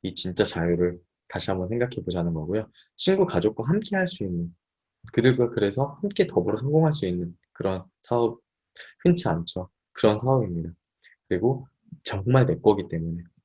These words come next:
이 네트워크는 내가 알렸고 내가 그것들을 통해서,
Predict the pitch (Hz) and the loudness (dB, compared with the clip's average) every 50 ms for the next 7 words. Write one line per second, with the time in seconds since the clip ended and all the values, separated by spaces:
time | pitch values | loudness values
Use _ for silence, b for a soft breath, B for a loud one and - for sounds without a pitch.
0 | _ _ _ 104 104 104 104 107 - _ _ _ _ _ _ _ _ _ _ _ | _ _ _ -2 0 0 0 -4 -8 _ _ _ _ _ _ _ _ _ _ _
1 | _ _ _ _ _ _ 107 101 - - 123 107 - - - 101 107 127 123 - | _ _ _ _ _ _ 8 8 8 8 6 6 6 4 -2 -4 -2 -2 -4 -6
2 | - _ _ _ - 104 104 104 120 110 104 95 87 85 85 90 87 87 - 135 | -10 _ _ _ 4 4 6 8 8 6 6 6 4 2 0 0 -2 -2 0 0
3 | 147 156 151 - _ - - - 95 104 98 98 117 110 110 110 - - 92 95 | 0 0 -2 -6 _ -16 -14 2 6 6 8 8 8 6 6 2 0 -4 -2 -2
4 | 95 90 - 92 92 90 - - 110 107 101 101 - 127 143 156 151 - | -2 0 0 -2 -2 -2 -4 -4 -4 -4 -4 -2 -2 0 0 -2 -2 -6